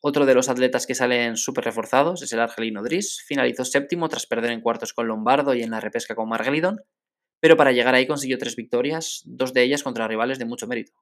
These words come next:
Karapetian, campeón de Europa hace unos años, y sobre todo Sendochir, que llegaba como vigente campeón del mundo. Yo no contaba con que Dries llegara tan lejos. Cuando vi el sorteo pensé, de hecho, que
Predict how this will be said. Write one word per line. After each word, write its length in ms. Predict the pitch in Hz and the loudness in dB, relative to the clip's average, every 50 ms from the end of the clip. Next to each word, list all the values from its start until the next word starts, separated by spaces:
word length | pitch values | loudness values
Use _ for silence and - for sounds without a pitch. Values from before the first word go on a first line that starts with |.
| _ _ | _ _
Karapetian, 560 | - 123 120 120 110 104 127 143 165 190 202 175 _ | -2 -2 -2 -2 -2 -2 0 0 0 -2 -6 -8 _
campeón 320 | - 117 110 110 110 113 113 | -6 -4 -4 -4 -4 -4 -4
de 60 | 113 | -2
Europa 440 | 113 120 135 131 - 117 113 113 110 | 0 0 0 0 0 0 0 0 -2
hace 180 | 110 - 123 | -2 -4 -8
unos 200 | 120 117 113 - | -8 -8 -6 -6
años, 400 | 127 135 151 170 185 190 - - - | -4 -4 -4 -4 -6 -8 -10 -12 -14
y 60 | 127 | -12
sobre 220 | - 113 113 110 | -8 -8 -8 -6
todo 180 | - 110 117 123 | -6 -4 -4 -4
Sendochir, 560 | - - 113 110 104 104 - - - - _ _ _ _ _ _ _ _ _ _ _ | -4 -6 -8 -8 -10 -10 -10 -10 -12 -12 _ _ _ _ _ _ _ _ _ _ _
que 120 | - 135 | -4 -2
llegaba 320 | 120 113 104 107 120 131 127 | -2 0 2 2 2 2 0
como 160 | 120 113 107 | -2 -6 -6
vigente 320 | 104 101 - 117 117 120 | -6 -8 -8 -6 -6 -4
campeón 300 | 113 110 107 107 107 107 | -4 -4 -4 -6 -6 -6
del 100 | 107 104 | -6 -4
mundo. 320 | 123 156 160 123 107 - _ _ _ _ _ _ _ _ _ _ _ _ _ _ _ _ _ _ _ _ _ - | -4 -4 -4 -4 -6 -10 _ _ _ _ _ _ _ _ _ _ _ _ _ _ _ _ _ _ _ _ _ -12
Yo 260 | 127 117 131 139 147 | -4 0 2 2 2
no 100 | 170 165 | 2 0
contaba 380 | 151 120 113 123 127 123 113 | -2 -2 0 2 2 2 2
con 140 | - 107 107 | 0 -4 -10
que 120 | 104 107 101 | -10 -10 -10
Dries 220 | 110 110 110 107 | -10 -10 -8 -6
llegara 240 | 117 107 113 110 107 | -4 -2 -2 -2 -2
tan 160 | 107 107 107 | -4 -4 -4
lejos. 480 | 110 117 - - 175 185 - - - _ _ | -4 -6 -6 -6 -8 -8 -10 -14 -16 _ _
Cuando 200 | 127 123 120 113 | -2 -2 0 2
vi 100 | 117 123 | 2 2
el 80 | 131 | 0
sorteo 380 | 123 120 110 107 - 127 - - | 0 -2 -4 0 2 2 2 2
pensé, 300 | - 110 104 - 113 117 | 0 -4 -6 -4 -2 -2
de 140 | 120 110 107 | -2 -2 -4
hecho, 240 | 107 - - 151 - | -4 -6 -6 -6 -4
que 220 | 113 107 - _ | -6 -8 -8 _